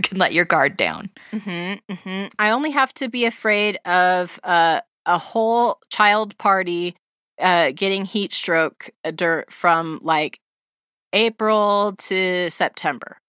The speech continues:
Speaker 2: And then after that, I only have to worry about a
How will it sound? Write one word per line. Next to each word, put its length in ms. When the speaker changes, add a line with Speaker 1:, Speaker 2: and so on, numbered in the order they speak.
Speaker 2:
And 120
then 120
after 440
that, 320
I 180
only 220
have 180
to 100
worry 300
about 440
a 260